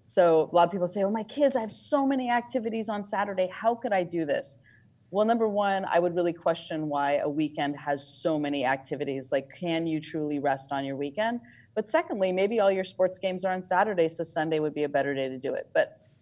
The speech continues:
w-, all of our sports games were on Saturdays. So Friday afternoon, I will usually write down the fields and where we need to be. I always have one contact on a team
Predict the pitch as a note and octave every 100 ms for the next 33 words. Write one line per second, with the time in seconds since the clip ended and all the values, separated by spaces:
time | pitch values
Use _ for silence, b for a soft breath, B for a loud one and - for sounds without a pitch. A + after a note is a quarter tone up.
0 | _ - D#3+ D#3+ E3 A3 G#3 F3+ F3+ -
1 | F3+ - F3 E3+ D#3+ C#3+ C#3+ D#3+ F3 F#3+
2 | G3+ G#3 - _ b b _ G3 F3 E3
3 | - - F#3 G#3 A3 G#3 G#3 F#3 F3 F3
4 | F3+ D#3 D#3 D#3+ D#3 E3 F3 E3+ D#3+ D3+
5 | D3 D3 D3 - _ - D3+ E3+ F3+ F#3
6 | F3+ F#3 F3+ F3+ D#3 D3+ D3+ - - D3+
7 | D3 C#3+ D3+ D3+ D3 C#3+ F#3+ G3+ G#3+ -
8 | D#3 E3 D#3+ D#3 C#3+ D3+ E3 D#3+ E3 D#3
9 | D#3+ D3+ D3+ D3+ C#3 C#3+ - G3 F#3 F3+
10 | F#3